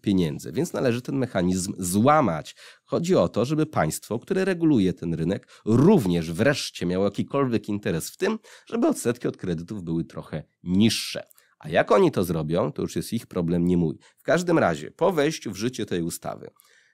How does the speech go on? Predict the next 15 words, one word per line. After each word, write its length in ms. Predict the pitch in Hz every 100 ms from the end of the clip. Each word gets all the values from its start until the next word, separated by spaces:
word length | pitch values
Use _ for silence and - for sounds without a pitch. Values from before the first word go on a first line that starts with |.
| _
każdy 680 | - 180 202 185 175 190 185 _
kredyt 540 | - 90 85 73 - -
na 180 | 78
jedno 460 | 82 120 180 190 185
mieszkanie 540 | 175 131 - 80 - - _
lub 240 | 85 110 151
dom 380 | 127 80 - - _ _ _ _ _
będziecie 400 | 104 120 170 175
mogli 260 | 156 151 143
sobie 260 | 135 117
wrzucić 500 | 90 87 85 90 - -
w 140 | -
koszty. 440 | - 90 - - - _
To 120 | 107
znaczy, 400 | 104 76 -